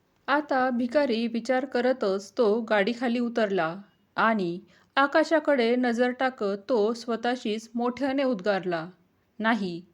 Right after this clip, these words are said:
मी भिकारी नाही, व्यापारी आहे, व्यापारी." "मी सुद्धा त्या शेटजींसारखा एक छान व्यापारी होऊ शकतो. मी सुद्धा श्रीमंत होऊ शकतो." आसपासचे लोक चमत्कारिक नजरेने त्याच्याकडे पाहू लागले.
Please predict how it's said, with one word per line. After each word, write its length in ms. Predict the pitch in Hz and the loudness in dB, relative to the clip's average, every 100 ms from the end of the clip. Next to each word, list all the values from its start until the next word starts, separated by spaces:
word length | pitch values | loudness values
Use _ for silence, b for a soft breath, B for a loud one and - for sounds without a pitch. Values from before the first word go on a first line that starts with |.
| - | 0
मी 160 | 294 | 2
भिकारी 460 | 262 240 240 240 247 | 4 2 2 0 0
नाही, 380 | 240 233 208 247 | 0 0 -2 -2
व्यापारी 500 | 226 202 214 226 247 | 0 0 0 0 2
आहे, 360 | 214 180 156 170 - | 0 0 -4 -8 -6
व्यापारी." 580 | 202 185 214 202 170 156 - _ _ _ _ _ _ 277 | -2 0 2 2 0 -8 -14 _ _ _ _ _ _ 0
"मी 160 | 330 | 0
सुद्धा 420 | 320 311 247 240 | 0 -2 2 2
त्या 340 | 247 294 233 247 | 2 2 2 0
शेटजींसारखा 920 | 240 247 202 277 277 277 285 277 233 226 - | -2 -4 -2 -2 -2 0 -2 0 -2 -2 -2
एक 320 | 269 226 247 - | 0 0 -4 -8
छान 280 | - 269 285 | 0 0 2
व्यापारी 460 | 285 262 262 240 262 | 0 0 0 -2 -2
होऊ 220 | 269 226 | 0 0
शकतो. 420 | 233 196 - 170 156 170 - _ _ | 0 -4 -4 -6 -6 -8 -16 _ _
मी 160 | 190 220 | -4 -4
सुद्धा 440 | 220 247 220 196 233 | -2 -4 0 0 0
श्रीमंत 560 | 226 208 208 233 247 | -4 -4 -2 -2 0
होऊ 260 | 277 269 269 | 2 2 0
शकतो." 400 | 269 247 - 165 156 160 _ _ b b b b b | 0 -2 -2 -6 -6 -10 _ _ b b b b b
आसपासचे 680 | 294 311 - 294 294 302 285 | 2 4 4 2 2 -2 2
लोक 340 | 277 226 233 | 4 2 -2
चमत्कारिक 720 | - 247 269 269 - 262 262 254 | -2 0 0 -2 2 2 2 -2
नजरेने 580 | 226 233 254 220 202 208 | -2 2 2 2 -4 -4
त्याच्याकडे 580 | 220 214 240 240 202 226 | -4 -4 -4 -2 -2 0
पाहू 280 | 202 196 | -2 -2
लागले. 440 | 208 190 175 165 | -2 -2 -4 -6